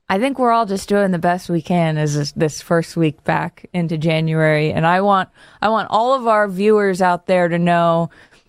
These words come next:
we see you, we feel the struggle, and you're doing amazing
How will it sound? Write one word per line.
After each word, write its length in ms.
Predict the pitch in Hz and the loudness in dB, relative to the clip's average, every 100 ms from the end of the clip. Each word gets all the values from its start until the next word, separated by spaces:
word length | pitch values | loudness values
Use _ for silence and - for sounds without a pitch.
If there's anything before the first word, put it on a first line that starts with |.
| _ | _
we 100 | 185 | -2
see 420 | - - 240 240 | 0 0 2 2
you, 360 | 220 208 202 196 _ _ _ _ | 2 2 -2 -4 _ _ _ _
we 120 | 170 | -2
feel 320 | 175 - 208 | -2 0 -2
the 60 | 202 | -2
struggle, 760 | - - 190 180 185 175 175 - _ | -4 -2 -2 0 0 2 -2 -6 _
and 100 | - | 0
you're 120 | 180 | 2
doing 240 | 180 180 180 | 2 0 0
amazing 920 | 180 180 180 180 170 160 147 151 | 2 2 0 -2 0 0 -2 -6